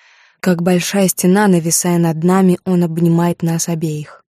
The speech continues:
Я стараюсь успокоиться и унять дрожь в теле. "Настя, может, поговорить с Александром?" спросил папа. "Нет", вздрогнула я, отпуская маму. Сажусь на кровати, чтобы видеть обоих родителей. "Расскажи, что у тебя произошло?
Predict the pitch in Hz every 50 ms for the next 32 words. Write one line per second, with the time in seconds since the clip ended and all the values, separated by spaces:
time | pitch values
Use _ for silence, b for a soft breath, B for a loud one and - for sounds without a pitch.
0 | _ _ _ - 185 180 - - 190 196 190 180 - 180 - - - 170 160 -
1 | 190 196 202 185 - - - - _ - 170 165 160 156 160 165 165 156 156 147
2 | - 160 156 - - - _ - - 165 151 147 156 - _ _ _ _ _ _
3 | _ _ _ _ _ _ _ _ _ - 165 160 151 147 - - - 151 151 156
4 | 165 160 - - - 160 170 180 185 180 180 196 190 - - 175 180 175 - -
5 | - 185 185 180 160 160 147 143 - _ - - - 160 160 - - 165 156 151
6 | - 160 151 - - 175 160 - _ _ _ _ _ _ _ _ _ _ _ -
7 | 160 156 147 - - _ _ - 185 - 175 170 151 170 170 170 165 156 151 170
8 | 175 180 175 - - - - - 170 165 160 160 160 156 151 151 156 165 - -
9 | 170 160 160 175 180 - - 170 - 175 165 165 170 190 202 - 190 - - -
10 | 165 156 170 156 165 185 180 185 170 - 165 156 156 175 175 - - 175 170 151
11 | 160 156 - - 151 156 156 - _ _ _ _ _ _ _ _ _ _ _ _
12 | _ 180 180 180 - - 202 190 180 170 160 151 147 143 - - - - 190 202
13 | 208 202 - 170 180 175 - - 170 156 160 160 151 - - - 160 156